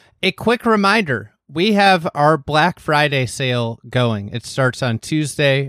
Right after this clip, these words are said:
of Thanksgiving week and runs till the Tuesday after Thanksgiving week. If you use the code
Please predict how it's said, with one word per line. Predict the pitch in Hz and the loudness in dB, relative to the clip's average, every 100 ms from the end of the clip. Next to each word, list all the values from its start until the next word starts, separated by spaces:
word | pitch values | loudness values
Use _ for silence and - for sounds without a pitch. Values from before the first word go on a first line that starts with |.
| - | -8
of | 131 127 123 117 _ | -8 -6 -6 -10 _
Thanksgiving | 131 127 - 143 156 | -8 -8 -8 -8 -6
week | 156 170 - | -4 -6 -8
and | 127 113 | -8 -4
runs | 123 127 - | -2 -2 -6
till | - 127 117 113 _ _ _ | -6 -4 -4 -8 _ _ _
the | 120 | -12
Tuesday | - 143 117 123 110 | -6 -6 -2 -4 -4
after | 123 147 - 180 | -2 -4 -2 -4
Thanksgiving | 185 185 - 185 180 175 | -2 -2 -2 -4 -2 -2
week. | 185 196 _ _ _ _ _ - | -2 -4 _ _ _ _ _ -10
If | 131 | -8
you | 165 160 | -6 -4
use | 165 180 151 139 | 0 0 0 -4
the | 143 143 - | -6 -6 -8
code | - 165 143 113 | -2 2 2 -2